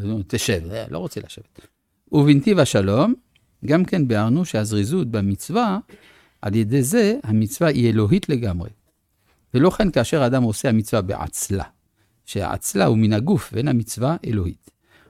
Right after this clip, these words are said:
ולכך ראוי שהאדם זוכה על ידי מצווה אלוהית לגמרי לעולם הבא, נבדל מן הגוף, כמו שביארנו למעלה, מטיב השלום האין שם. ובפרק כמה דנזיר, הנה עכשיו יש לנו עוד מקור,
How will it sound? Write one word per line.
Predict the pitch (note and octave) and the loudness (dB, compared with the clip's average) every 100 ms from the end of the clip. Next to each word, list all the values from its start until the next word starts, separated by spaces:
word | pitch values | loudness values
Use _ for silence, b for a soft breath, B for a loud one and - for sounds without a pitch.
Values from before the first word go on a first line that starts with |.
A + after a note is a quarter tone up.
| b | b
ולכך | F#2+ - F#3 B2 | -12 -2 -2 2
ראוי | C#3 | 0
שהאדם | C#3+ A#2 F#2+ A#2+ A2+ | 0 0 0 0 -2
זוכה | F#2+ - C#3+ | -2 -4 -4
על | |
ידי | G2 A#2 | -2 -4
מצווה | G#2 - A2 | -4 -4 -4
אלוהית | F2 F2+ C#3 - | -4 -4 -6 -4
לגמרי | F#2 G2+ A#2 C3 | -6 -4 -4 -4
לעולם | F#2+ F#2 E2 | -4 -4 -6
הבא, | D#2+ D2+ | -6 -6
נבדל | G2+ G2+ G#2+ | -4 -6 -6
מן | F2 | -8
הגוף, | G2 F3+ - | -6 -8 -6
כמו | B2 | -10
שביארנו | - - C3 A#2+ G#2 - | -8 -8 -6 -6 -8 -8
למעלה, | A2 D#3 D3+ C3 - b b b b - | -4 -2 -2 -4 -8 b b b b -6
מטיב | A2+ D3+ | -4 -2
השלום | A2 A#2 C#3 | 0 0 2
האין | C#3+ A2+ | 4 2
שם. | - - _ _ _ _ _ _ b b b - | -2 -10 _ _ _ _ _ _ b b b -8
ובפרק | G#2+ B2+ C3 - | -6 0 0 4
כמה | D#3+ D#3+ C3+ | 6 8 6
דנזיר, | A#2 F#2 D2+ C2+ A#2+ G3 | 6 2 0 -6 -8 -8
הנה | - D#2+ - | -8 -8 -10
עכשיו | - G2 | -10 -10
יש | E2+ | -6
לנו | F#2 F2+ E2+ | -6 -6 -8
עוד | - A#2 G#2 F2+ F2 D#2 | -4 -2 0 -2 -4 -8
מקור, | - - F#2 A#2+ A3 | -12 -12 -10 -6 -6